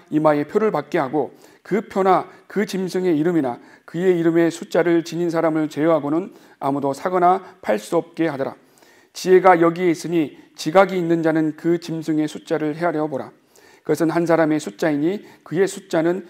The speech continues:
육백육십육이니라." 우리가 살고 있는 지금은 대환란 때가 아닙니다. 대환란 때 있을 징조들이 나타나는 것은 휴거 이후에 마지막 때에 있게 되는 대환란을 준비하는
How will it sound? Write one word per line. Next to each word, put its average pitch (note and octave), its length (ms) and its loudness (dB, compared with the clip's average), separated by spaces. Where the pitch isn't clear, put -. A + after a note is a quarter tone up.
육백육십육이니라." D3 1700 -6
우리가 G3+ 220 0
살고 A3 280 4
있는 G#3 300 0
지금은 G3 520 -2
대환란 G3+ 460 2
때가 F3+ 240 -2
아닙니다. C#3 400 -6
대환란 F#3 360 6
때 F#3 140 4
있을 E3+ 240 2
징조들이 F3 500 2
나타나는 F#3 440 -2
것은 E3+ 440 -4
휴거 A3 540 4
이후에 E3+ 520 -2
마지막 G#3 540 2
때에 F#3 260 6
있게 G3+ 260 0
되는 F3 280 0
대환란을 D#3 460 2
준비하는 F#3+ 580 -2